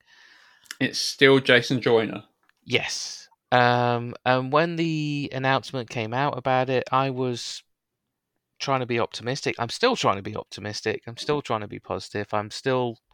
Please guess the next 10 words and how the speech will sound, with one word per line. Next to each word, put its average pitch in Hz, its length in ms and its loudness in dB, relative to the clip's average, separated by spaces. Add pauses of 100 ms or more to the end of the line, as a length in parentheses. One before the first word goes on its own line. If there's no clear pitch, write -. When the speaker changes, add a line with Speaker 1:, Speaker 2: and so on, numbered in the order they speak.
(360)
Speaker 2:
excited 113 560 2
about 104 260 2
it. 117 140 0 (100)
I 123 180 4
have 131 340 4
a 117 60 -4
ticket - 500 -6 (260)
that - 120 -6
I've - 140 -8
purchased, - 720 -4